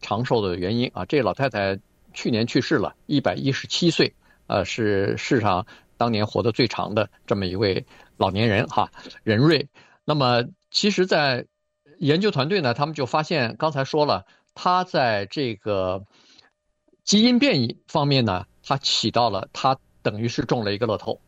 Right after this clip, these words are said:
啊。因为我们都知道，人衰老了以后啊，他体内的细胞内的这个线粒体的功能就出现失调。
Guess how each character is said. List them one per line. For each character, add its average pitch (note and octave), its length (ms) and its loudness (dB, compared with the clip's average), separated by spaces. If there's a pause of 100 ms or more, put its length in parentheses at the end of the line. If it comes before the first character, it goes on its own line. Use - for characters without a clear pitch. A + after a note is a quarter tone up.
啊。 - 100 -4
因 D3 160 2
为 D#3+ 340 2 (280)
我 C3 100 2
们 D#3 80 -2
都 G#3+ 140 2
知 A#3+ 160 -4
道， E3+ 160 2
人 D#3 320 2
衰 C4 340 0
老 A2+ 160 2
了 G#3 80 -4
以 G3+ 140 -8
后 B3 240 2
啊， E2+ 240 0 (300)
他 A#3+ 140 0
体 A#2+ 340 -6
内 G#3 220 2
的 A2+ 140 0
细 - 260 -4
胞 F#3+ 180 2
内 G#3 200 0
的 A#2 120 -2
这 C#3 160 -4
个 A2 140 2
线 G3 300 0
粒 E3+ 120 0
体 G#2 200 -6
的 A#2 100 0
功 F#3+ 200 0
能 B2+ 180 -2
就 D3+ 100 0
出 D#3 160 -6
现 A#2+ 160 -4
失 - 160 -4
调。 - 340 -2